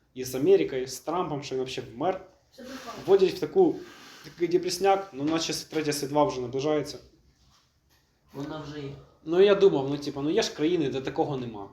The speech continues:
Speaker 1: Де нема ніяких війн, нема, все спокійно, нема ніяких і політичних скандалів.
Speaker 2: Ірак, наприклад.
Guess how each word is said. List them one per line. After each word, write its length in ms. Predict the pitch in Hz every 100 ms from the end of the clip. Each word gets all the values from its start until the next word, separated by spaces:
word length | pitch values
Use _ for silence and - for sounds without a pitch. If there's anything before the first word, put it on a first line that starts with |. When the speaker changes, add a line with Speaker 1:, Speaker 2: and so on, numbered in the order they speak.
| _ _
Speaker 1:
Де 200 | 113 131
нема 440 | 135 156 165 143 123
ніяких 380 | 135 131 - -
війн, 360 | 175 156 127 131 -
нема, 340 | 131 143 151
все 160 | 127 202
спокійно, 580 | - - - 135 120 117
нема 240 | 151 175
ніяких 320 | 135 127 123 139
і 80 | 127
політичних 520 | 120 127 190 - 135
скандалів. 400 | - 131 123 403
Speaker 2:
Ірак, 280 | 311 254 220
наприклад. 400 | 208 208 196